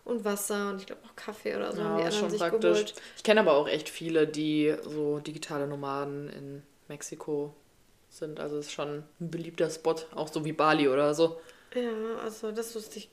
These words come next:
Speaker 1: wusste ich nicht. Und,
Speaker 2: <laughs>
Speaker 1: ähm, war überrascht und dachte, "Boah, so viel Platz für mich" und so und war dann aber gar nicht. Mm. Aber es hat ganz gut geklappt, auch mit der Zeitumstellung. Ich bin dann morgens aufgestanden,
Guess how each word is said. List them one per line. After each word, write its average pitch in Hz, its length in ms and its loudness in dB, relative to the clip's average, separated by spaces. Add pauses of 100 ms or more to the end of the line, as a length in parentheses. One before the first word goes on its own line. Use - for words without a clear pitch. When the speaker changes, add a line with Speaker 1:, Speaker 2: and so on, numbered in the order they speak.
(460)
Speaker 1:
wusste 208 300 -4
ich 190 80 -8
nicht. 302 320 -2 (920)
Und, 208 580 -10
Speaker 2:
<laughs> - 40 0
Speaker 1:
ähm, 202 480 4 (160)
war 208 220 2
überrascht 202 640 2 (240)
und 208 200 -6
dachte, 202 240 -10
"Boah, 196 280 -4
so 208 100 -4
viel 220 140 -2
Platz 220 280 -6
für - 80 -6
mich" 247 260 2
und 233 120 0
so 233 460 4
und 202 320 -4 (560)
war - 160 2
dann - 120 -2
aber 175 180 0
gar 196 160 0
nicht. 226 320 2 (680)
Mm. 190 560 -2 (1300)
Aber 220 120 4
es 208 80 2
hat 214 80 0
ganz 202 180 2
gut 226 120 0
geklappt, 214 160 4
auch 202 60 4
mit 202 80 2
der 196 120 4
Zeitumstellung. 202 580 0
Ich 202 180 -4
bin 185 100 -4
dann 185 140 -2
morgens 196 320 -4
aufgestanden, 202 920 -4